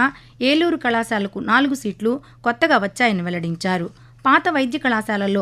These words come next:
అనంతపురానికి పదిహేను, శ్రీకాకుళం ఎనిమిది, కడప ఏడు, కర్నూలు నాలుగు,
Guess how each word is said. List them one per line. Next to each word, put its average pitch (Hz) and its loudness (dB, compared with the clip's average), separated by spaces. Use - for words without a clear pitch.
అనంతపురానికి 240 0
పదిహేను, 208 0
శ్రీకాకుళం 277 0
ఎనిమిది, 226 0
కడప 277 2
ఏడు, 208 0
కర్నూలు 269 6
నాలుగు, 214 0